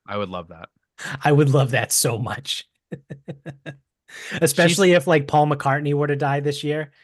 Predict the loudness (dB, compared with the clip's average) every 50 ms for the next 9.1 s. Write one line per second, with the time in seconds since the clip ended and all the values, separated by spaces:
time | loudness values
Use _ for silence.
0 | _ _ _ _ _ -8 -6 -4 -4 -2 -2 -2 0 2 2 2 2 2 0 0
1 | 0 0 0 2 2 2 0 0 -2 -2 -2 -2 -4 -6 -8 -6 -6 -4 -4 -4
2 | -6 -6 -8 -10 -12 -12 -10 -10 -10 -10 -10 -6 -2 0 2 2 2 2 0 0
3 | 0 -2 -4 -4 -4 -6 -4 -4 -4 -4 -4 -4 -4 -4 -4 -6 -8 -8 -8 -10
4 | -10 -10 -10 -12 -16 -20 -20 -20 -20 _ _ -6 -4 -4 -4 -4 -6 -8 -10 -12
5 | -14 -18 -18 -20 _ _ _ _ _ _ _ _ _ -16 -10 -6 -6 -6 -4 -4
6 | -4 -4 -4 -4 -6 -6 -6 -8 -8 -8 -8 -8 -8 -10 -12 -12 -12 -12 -12 -12
7 | -14 -14 -16 -18 -18 -16 -16 -16 -16 -16 -16 -18 -16 -16 -16 -14 -12 -12 -12 -12
8 | -14 -18 -20 -20 -20 -20 -18 -20 -20 -20 -20 -20 -20 -20 -20 -20 -20 -20 -20 -20
9 | -20 -20